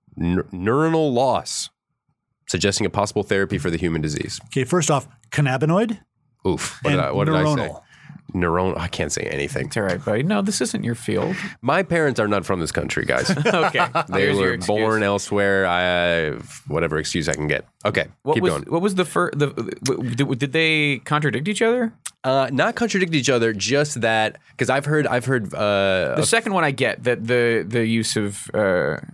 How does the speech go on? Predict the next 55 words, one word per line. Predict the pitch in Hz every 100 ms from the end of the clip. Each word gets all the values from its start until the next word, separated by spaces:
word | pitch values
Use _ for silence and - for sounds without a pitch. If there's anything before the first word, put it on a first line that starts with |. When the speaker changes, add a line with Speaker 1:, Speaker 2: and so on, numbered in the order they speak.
| - _ _ - -
Speaker 1:
treatment, | - 95 90 87 139
Speaker 3:
Yeah, |
Speaker 1:
Alzheimer's, | 117 95 87 85 82 80 - -
Speaker 3:
yeah. | -
Speaker 1:
helps | 101 -
them | 90
remember | 85 82 80
Speaker 3:
Th-, | 151
okay, | -
Speaker 1:
stuff. | 78
Speaker 3:
sure. | - 117
Speaker 1:
But | 87
Speaker 3:
That | 143 143
Speaker 1:
this, | 131 143
the | 131
other | 139 147
one | 135
is | 113
basically | 120 110 113
saying | - 107 101 95
that, | 92 87
like, | 92 87
if | 87
you're | 101
a | 95
normal | 107 117 104 92
adult | 85 85 80 -
and | 95
you | 87
use | 85 90 98 95 85 - - _ _ _ _ _ _ _ _ _ _ _ _ _ -
cannabinoids, | - 98 117 127 135 139 147 147 - -
what | 113
did | 120
you |
Speaker 2:
If | 139
you | 160
Speaker 1:
say? |
Speaker 2:
use | 151 143 -
cannabis, | - - 160 147 104 85 - - - - _ _ -
Speaker 3:
Yeah, | 233
you |
can | 135
just | 127
Speaker 2:
that | 147 123
Speaker 3:
say |
Speaker 1:
For | 117 123
a | 110
Speaker 2:
has |
Speaker 1:
long | 117 117 117
Speaker 2:
the | 127
active | 151 117
Speaker 1:
period | 117 110
of |
Speaker 2:
ingredient | 107 151 147 - 98 -
Speaker 1:
time. | 143